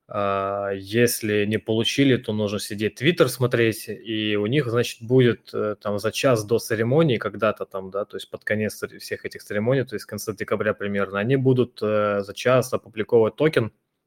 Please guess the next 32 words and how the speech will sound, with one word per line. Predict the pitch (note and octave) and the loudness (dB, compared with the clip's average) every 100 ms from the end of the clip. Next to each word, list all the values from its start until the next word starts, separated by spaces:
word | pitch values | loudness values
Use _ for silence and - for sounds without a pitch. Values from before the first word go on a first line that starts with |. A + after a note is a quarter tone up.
| _ _ | _ _
и | A2+ | 2
этот | A2+ A#2 A#2 | 4 4 4
токен | C3+ C3 A#2+ | 2 2 0
надо | A#2 A2 | 2 0
будет | A2 | -2
вбить | G#2 G2 - | -2 -4 -4
в | A2 | -2
ноду, | G#2 F#2+ | -2 -2
да, | F2+ F#2 | -2 -4
чтобы | G#2 A2 G2 F#2+ | -4 -4 -4 -2
поучаствовать | G2+ G2+ G#2 F#2 - F#2+ | -2 0 0 -2 -6 -14
в | |
ней. | - F2 - _ - - - - _ _ _ | -14 -16 -18 _ -20 -20 -20 -20 _ _ _
Как | G#2 G2 | -4 -2
бы, | G2 | 0
ну, | C3 | 4
я | D3 E3+ | 6 6
за | C3+ | 6
ними | C#3+ C3 | 4 4
наблюдаю, | A#2+ A2+ G#2+ G2+ F2+ | 4 2 2 2 2
так | G2 - | -2 -6
посмотрю, | - - G#2 F#2+ F#2 | -8 -6 -6 -6 -6
хотя | A2+ - A2 | -6 -6 -6
активности | - D#3 D3+ - A#2 | -2 -2 -2 -4 -4
у | |
них, | A#2 A2+ - - | -2 -6 -8 -2
э, | G#2+ G#2 | -2 -2
в | |
самой | - A#2 A#2 | -4 -2 0
Ваноме | G#2+ G#2+ B2 A2 | 0 0 0 0
очень | G#2+ - G#2 | -2 -2 -4
мало. | G2+ F#2 - | -2 -2 -6